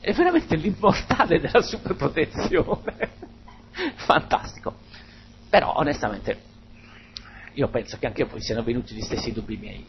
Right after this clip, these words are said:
E infatti, vi devo rivelare. Questa partita è una bufala. È un falso, pubblicato, è vero, nel millenovecentoventinove,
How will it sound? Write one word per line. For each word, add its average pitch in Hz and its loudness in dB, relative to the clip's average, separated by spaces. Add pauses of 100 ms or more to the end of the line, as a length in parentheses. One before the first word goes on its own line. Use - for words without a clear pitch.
E 151 6
infatti, - -2 (680)
vi 147 4
devo 123 6
rivelare. 107 -4 (240)
Questa 196 4
partita - 0 (100)
è 147 -2
una 123 4
bufala. - -12 (640)
È 196 6
un 208 6
falso, - 0 (480)
pubblicato, 117 2
è 143 -4
vero, 123 2
nel 110 -4
millenovecentoventinove, 113 -2